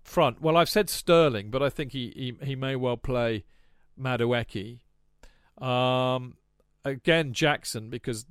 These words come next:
well, who else is he gonna play unless he plays Burstow? But, I mean, his is where it gets complicated, 'cause you could have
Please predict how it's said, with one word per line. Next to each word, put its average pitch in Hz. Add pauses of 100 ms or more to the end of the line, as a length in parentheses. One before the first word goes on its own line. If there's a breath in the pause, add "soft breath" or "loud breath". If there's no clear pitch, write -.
(320)
well, 127
who 123
else 139
is 101
he 107
gonna 107
play 117
unless 120
he 117
plays 113
Burstow? 139 (920)
But, 135
I 135
mean, 139
his 147
is 135
where 143
it 123
gets 123
complicated, 110
'cause 123
you 131
could 135
have 151